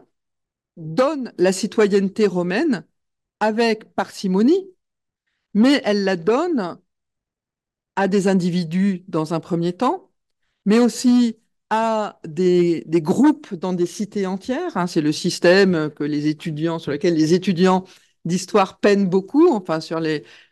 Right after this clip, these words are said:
les cités, euh, de droit latin ou les cités de droit romain, ou à tous les habitants d'une cité, jusqu'à ce que, en deux cent douze de notre ère,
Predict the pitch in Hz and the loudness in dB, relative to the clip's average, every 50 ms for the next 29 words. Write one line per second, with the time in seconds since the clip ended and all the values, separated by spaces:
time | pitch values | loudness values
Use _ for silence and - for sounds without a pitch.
0 | _ _ _ - 170 165 175 - - - 202 185 - - 208 208 208 196 180 170 | _ _ _ -2 0 0 0 0 0 -2 -2 -2 2 2 4 4 6 4 4 4
1 | 156 143 160 156 165 156 170 156 165 175 185 180 _ 233 240 269 302 311 311 302 | 2 2 0 0 0 -2 -2 -2 0 -2 -4 -6 _ -4 -2 -2 -2 -2 -2 -4
2 | 254 208 - 180 180 180 175 165 165 - - 165 - 208 208 175 175 151 151 - | -4 -6 -4 -4 -4 -2 -4 -4 -6 -8 -16 -6 -4 -2 0 0 0 -2 0 -2
3 | 156 147 143 147 147 170 202 262 - - - - 202 214 240 233 - - _ _ | -4 -2 -2 -4 -2 0 0 -2 -2 -4 -2 0 0 2 2 0 -4 -8 _ _
4 | - - _ _ _ _ _ _ _ _ _ _ _ _ _ _ _ _ _ 175 | -20 -20 _ _ _ _ _ _ _ _ _ _ _ _ _ _ _ _ _ -6
5 | 180 175 - 240 240 240 220 - 220 208 185 202 190 - 214 208 196 175 180 170 | -6 -2 0 0 2 2 2 0 -2 -2 -2 -6 -6 -4 -4 -4 -4 -4 -6 -6
6 | 165 - - 180 170 _ - 220 302 392 - _ _ _ _ _ _ _ - 175 | -8 -8 -10 -14 -8 _ -2 -2 -2 -2 -6 _ _ _ _ _ _ _ -8 0
7 | 156 208 247 254 254 - - 233 214 208 - - 208 196 196 - 214 208 196 - | 2 4 4 4 2 0 0 0 0 0 0 -4 -4 -4 0 0 2 2 2 0
8 | - - 156 151 151 143 180 185 185 - 196 180 180 160 190 196 185 165 - - | -2 -6 -8 -8 -2 0 0 0 0 -2 -4 -4 -2 -2 -2 -2 -4 -4 -4 -6
9 | 151 151 147 143 143 - - 170 - 294 320 - - 160 139 151 | -6 -4 -6 -10 -10 -10 -10 -6 -4 -4 -4 0 0 0 0 0